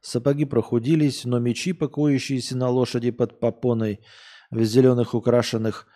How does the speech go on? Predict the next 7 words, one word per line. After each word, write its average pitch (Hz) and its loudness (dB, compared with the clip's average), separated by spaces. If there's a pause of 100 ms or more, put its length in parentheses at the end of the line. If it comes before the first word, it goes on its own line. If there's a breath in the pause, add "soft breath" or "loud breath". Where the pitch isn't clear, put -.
(1040 soft breath)
растительным 117 0
орнаментом 113 0
ножнах, 147 0
были 143 2
шедевром 127 0
кузнечного 107 -2
искусства. - -12